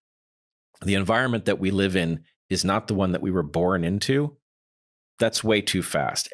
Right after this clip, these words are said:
You may be able to make a discrete jump. You know, human beings are capable of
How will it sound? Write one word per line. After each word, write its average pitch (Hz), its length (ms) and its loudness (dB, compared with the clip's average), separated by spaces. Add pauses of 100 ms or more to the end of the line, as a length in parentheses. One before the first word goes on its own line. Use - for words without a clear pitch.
You 98 140 0
may 120 180 2
be 139 140 2
able 107 160 0
to 107 80 0
make 95 240 0
a 90 40 -4
discrete 87 600 -2
jump. 85 460 -2 (100)
You 87 140 -4
know, 69 340 -4 (160)
human 120 300 -2
beings 98 300 0
are 85 80 -2
capable 87 600 -2 (360)
of 87 280 -2